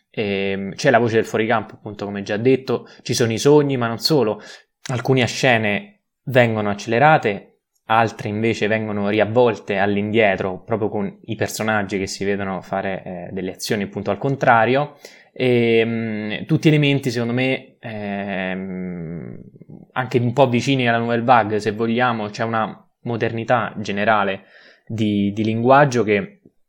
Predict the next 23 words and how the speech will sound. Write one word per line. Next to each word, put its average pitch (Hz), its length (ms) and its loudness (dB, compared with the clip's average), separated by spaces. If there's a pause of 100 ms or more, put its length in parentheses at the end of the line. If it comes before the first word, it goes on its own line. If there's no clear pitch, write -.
(320)
che 120 120 -4
segna 120 400 0
già, 113 180 2
secondo 101 300 -4
me, 107 100 -2
un, 101 300 -4 (420)
un, 101 280 -4
un 101 180 -4
progresso 98 1160 0 (100)
tecnico. 104 640 -4 (300)
Ehm, 101 1000 -2 (200)
progresso 151 500 4
che 123 360 2
invece 127 520 4 (240)
<laughs> - 200 -6
nella 107 200 2
società 110 400 2
non, 98 300 -4 (340)
eh, 110 140 -2
raccontata 104 800 2
si - 180 -8
vede 110 200 2
poco, 110 500 0